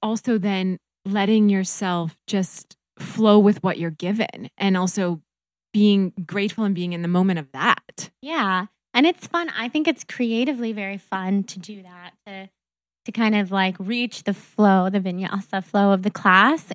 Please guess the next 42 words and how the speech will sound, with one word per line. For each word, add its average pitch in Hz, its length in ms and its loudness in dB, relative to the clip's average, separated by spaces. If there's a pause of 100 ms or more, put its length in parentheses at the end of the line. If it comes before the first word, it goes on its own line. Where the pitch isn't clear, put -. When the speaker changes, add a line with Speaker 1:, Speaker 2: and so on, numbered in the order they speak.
Speaker 2:
and 208 640 6 (760)
decide 185 680 2
in 185 120 0
the 202 60 4
moment. 180 500 -2
Is 196 60 0
this 202 140 2
gonna 359 280 4
be 202 120 2
Speaker 1:
Yes. 196 120 -2
Speaker 2:
crescent 208 380 -8
lunge 220 300 0
or 440 60 4
is 359 100 4
this 311 120 -2
gonna 339 120 -8
be 339 160 0
warrior 226 460 -2
one? 285 280 2
Speaker 1:
No, 254 60 6
I 247 40 4
Speaker 2:
And 247 60 2
Speaker 1:
think 214 120 2
Speaker 2:
just 262 140 2
Speaker 1:
that's 240 80 4
Speaker 2:
kinda, 247 160 6
like, 226 320 4
go 285 180 8
with 359 120 6
it. 190 80 0
And 233 180 4
Speaker 1:
amazing. 214 180 0
Speaker 2:
for 233 120 0
me, 226 460 2 (400)
it's, 247 180 4
like, 330 160 6
the 240 80 6
most 220 320 4
fun 202 220 6
that 208 100 4
I 202 80 6
have 180 380 2